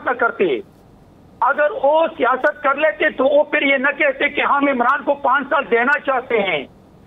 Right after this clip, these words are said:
अगर वो सियासत कर लेते तो वो जिमनी इलेक्शन से बाइकआउट ना करते,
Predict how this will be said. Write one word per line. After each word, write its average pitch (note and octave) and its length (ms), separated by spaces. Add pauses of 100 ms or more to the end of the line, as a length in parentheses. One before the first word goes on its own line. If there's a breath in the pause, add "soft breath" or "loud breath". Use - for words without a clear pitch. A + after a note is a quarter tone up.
(200 loud breath)
अगर C4+ 220
वो D4+ 120
सियासत C#4+ 500
कर C#4+ 140
लेते D4+ 260
तो - 160
वो D4 180
जिमनी C#4+ 280
इलेक्शन C#4 340
से C#4 140
बाइकआउट B3 520 (100)
ना C#4+ 60
करते, G3 500